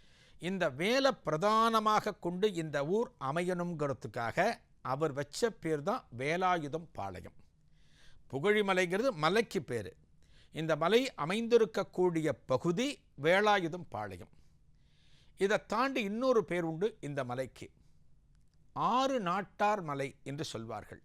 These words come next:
ஆறு நாட்டார் மலை, ஆறுங்கிறது சிக்ஸ். என்ன காரணம் அப்படின்னா, இந்த புகழிமலையை சுற்றி இருக்கக்கூடிய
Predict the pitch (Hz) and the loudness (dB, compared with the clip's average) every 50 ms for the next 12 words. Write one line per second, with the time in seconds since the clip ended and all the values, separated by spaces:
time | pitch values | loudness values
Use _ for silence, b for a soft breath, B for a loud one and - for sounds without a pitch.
0 | - - - - - 117 123 143 160 175 190 208 240 285 285 - - 123 127 131 | -20 -20 -20 -16 -8 -4 -2 -2 0 0 0 0 -2 -4 -6 -10 -10 -8 -6 -6
1 | 143 135 - _ - 143 143 135 123 113 113 107 101 - - 113 135 147 147 139 | -6 -6 -8 _ -6 -4 -4 -4 -4 -6 -8 -10 -10 -10 -8 -6 -4 -4 -4 -4
2 | 131 135 175 214 156 - 131 - - - - - - - - - - _ - - | -4 -4 -4 -6 -6 -8 -8 -10 -10 -12 -14 -16 -20 -20 -20 -20 -20 _ -20 -20
3 | b b b b b b b b b b b b b - 156 220 262 247 - 202 | b b b b b b b b b b b b b -6 -2 -2 -2 0 2 2
4 | 190 185 185 185 175 151 143 147 151 180 196 165 123 107 107 113 135 170 185 175 | 2 2 2 0 -2 -4 -4 -6 -4 -4 -2 -2 -2 -2 -4 -6 -6 -8 -10 -12
5 | B B B B B B - 147 160 165 165 151 151 143 131 120 113 - - - | B B B B B B -6 -6 -4 -4 -2 0 2 2 2 0 -2 -4 -4 -4
6 | 185 180 254 269 269 254 233 226 208 202 180 170 151 - - - 202 180 - - | 2 4 4 4 4 4 2 2 2 2 2 0 0 -2 -2 -4 -4 -4 -4 -6
7 | - 254 233 233 196 190 - - 175 - - - 156 151 147 156 156 147 113 104 | -4 -2 0 0 -2 -2 -4 -6 -8 -8 -6 -6 -6 -4 -4 -2 -2 0 0 0
8 | 107 123 165 | -2 -4 -6